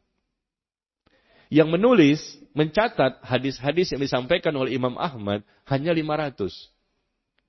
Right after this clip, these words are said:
Yang datang lima ribu. Yang mencatat lima ratus. Sisanya apa? Empat ribu lima ratus. Mereka hanya memperhatikan bagaimana cara bicaranya Imam Ahmad, bagaimana akhlaknya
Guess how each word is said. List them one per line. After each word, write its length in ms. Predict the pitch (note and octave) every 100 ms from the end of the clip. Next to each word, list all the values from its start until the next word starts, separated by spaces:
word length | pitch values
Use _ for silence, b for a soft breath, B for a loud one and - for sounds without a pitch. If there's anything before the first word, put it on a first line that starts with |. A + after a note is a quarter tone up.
| _ _ _ _ -
Yang 320 | C3 B2+ A2
datang 160 | D#3+ G3
lima 240 | G#3 A3+
ribu. 320 | A3+ F3+ E3 - _ _ _ _ _ _ _
Yang 320 | - D#3 D#3+
mencatat 560 | D#3 B2 A#2 G#3+ - -
lima 240 | C#3+ F3
ratus. 320 | G3+ G3+ D3+ C#3+ - - _ _
Sisanya 560 | - F#3+ G#3+ A#3 C#4+ D3+
apa? 240 | F#2+ F2+ - _ _ _ _
Empat 240 | B2 C#3 C3
ribu 160 | C3+ C#3+
lima 160 | C3 A#2
ratus. 640 | G2 - E2+ - - - _ _ _ _ _ -
Mereka 560 | D#3+ D#3 D#3+ F3 D3+ D#3
hanya 160 | D#3+
memperhatikan 800 | D#3+ D#3+ D3+ C#3+ C#3+ D#3 C#3+ C3+
bagaimana 480 | B2 B2 C3 C#3+ B2+ A#2+
cara 240 | B2 A#2
bicaranya 560 | A2 G#2+ A2+ G#2+ G#2+ A2
Imam 320 | G2+ G2+ G2
Ahmad, 400 | F#2 F#2+ F#2 F2+ b b
bagaimana 480 | C3 C#3+ D3 D3+ C#3+
akhlaknya 800 | - A#2 A2 A#2 - G2+ G2+ F2